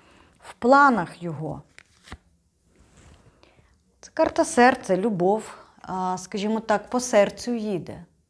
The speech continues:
Не тільки від якогось розуму і своїх там хитрих речей. Зірка. Перстень.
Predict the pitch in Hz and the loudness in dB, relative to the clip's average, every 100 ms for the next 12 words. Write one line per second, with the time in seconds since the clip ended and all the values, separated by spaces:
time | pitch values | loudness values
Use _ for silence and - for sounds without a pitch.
0 | _ _ _ 208 220 220 208 196 233 214 | _ _ _ 0 0 2 -2 -2 -2 2
1 | 214 220 214 214 208 196 185 170 170 165 | 2 4 4 2 0 2 2 2 -2 -4
2 | 165 175 180 165 156 - 151 156 - 156 | -6 -6 -4 -4 -8 -8 -10 -10 -12 -12
3 | - 151 - 160 - - - - _ _ | -12 -12 -12 -12 -12 -14 -16 -20 _ _
4 | _ _ _ _ _ _ - - - _ | _ _ _ _ _ _ -20 -20 -20 _
5 | _ _ _ _ _ _ - 165 170 220 | _ _ _ _ _ _ -12 -4 2 4
6 | 240 202 165 151 - _ _ _ _ _ | 4 0 -2 -4 -14 _ _ _ _ _
7 | _ _ _ _ _ _ _ _ _ _ | _ _ _ _ _ _ _ _ _ _
8 | _ _ _ _ _ _ _ _ _ _ | _ _ _ _ _ _ _ _ _ _
9 | - - _ _ _ _ _ _ _ _ | -20 -20 _ _ _ _ _ _ _ _
10 | - _ _ _ _ _ _ _ _ _ | -20 _ _ _ _ _ _ _ _ _
11 | _ _ - 226 175 - 143 | _ _ 4 4 4 -4 -14